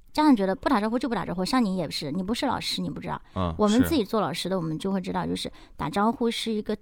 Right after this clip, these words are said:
Speaker 1: 最，最基本的礼仪。
Speaker 2: 啊。
Speaker 1: 所以我在教打招呼的时候，我们有很多，很多个层级。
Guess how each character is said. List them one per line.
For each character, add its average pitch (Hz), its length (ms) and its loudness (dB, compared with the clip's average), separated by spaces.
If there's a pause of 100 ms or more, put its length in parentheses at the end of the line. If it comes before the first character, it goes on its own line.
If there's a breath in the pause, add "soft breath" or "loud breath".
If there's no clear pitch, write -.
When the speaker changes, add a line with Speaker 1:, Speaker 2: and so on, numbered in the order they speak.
Speaker 1:
最， 285 220 -2
最 233 200 -2
基 233 240 -6
本 247 220 0
的 139 120 -8
礼 - 120 -4
仪。 160 500 -6 (180)
Speaker 2:
啊。 85 260 -6
Speaker 1:
所 294 100 -2
以 320 80 2
我 233 160 6
在 220 160 0
教 220 180 2
打 - 140 -2
招 185 180 -2
呼 196 120 -4
的 170 100 -2
时 180 140 -4
候， 180 100 -2
我 160 140 -4
们 160 100 -2
有 156 100 0
很 180 260 0
多， 208 180 4
很 208 100 2
多 151 120 -4
个 147 120 -6
层 131 300 -2
级。 104 260 -10